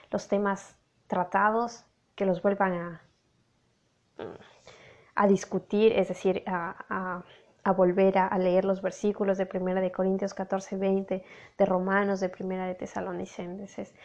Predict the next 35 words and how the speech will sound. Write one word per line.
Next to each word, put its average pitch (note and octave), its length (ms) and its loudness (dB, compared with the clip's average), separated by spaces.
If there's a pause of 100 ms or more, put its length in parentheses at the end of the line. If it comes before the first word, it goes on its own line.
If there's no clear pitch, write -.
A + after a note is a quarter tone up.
(220)
que - 80 0
lo G#3 80 6
vuelvan G3+ 280 2
a G3 40 0
estudiar F#3+ 360 0
con F#3 160 -4
sus F#3 140 -6
familias, G3 760 0
en F3 60 -8
sus F#3 240 -10
iglesias, F#3+ 760 -2 (720)
<clears throat> - 1080 -10
con G3 140 2
sus F#3 120 -2
compañeros, F#3 640 -2
que - 100 -4
lo - 120 -2
compartan F#3 680 -4 (120)
y G3 80 -4
que F#3+ 100 -4
lo F#3 140 0
podamos F#3+ 400 -6
poner F#3+ 420 -6 (640)
en F#3 160 -2
práctica. - 500 -12 (840)
<laughs> - 200 -12 (420)
Que - 80 -8
la F#3+ 80 0
gracia G3 280 2
y - 20 2
la F#3 120 0
paz F#3 140 2
del F#3 80 -2
Señor F#3+ 440 -2
sea, G3+ 380 -4